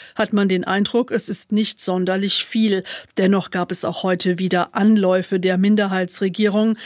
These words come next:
Gesetzesänderungen doch noch umzusetzen.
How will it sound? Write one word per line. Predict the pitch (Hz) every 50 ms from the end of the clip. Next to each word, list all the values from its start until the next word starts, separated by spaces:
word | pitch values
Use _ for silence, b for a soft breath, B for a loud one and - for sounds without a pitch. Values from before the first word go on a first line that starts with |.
| B B B B
Gesetzesänderungen | - 196 - 214 226 233 - 226 202 - - - 175 190 185 185 180 175 190 190 190 185 190 185
doch | 180 170 -
noch | - 190 202 196
umzusetzen. | - - 226 196 180 - - 185 175 160 180 175 170 - - - 185 185 -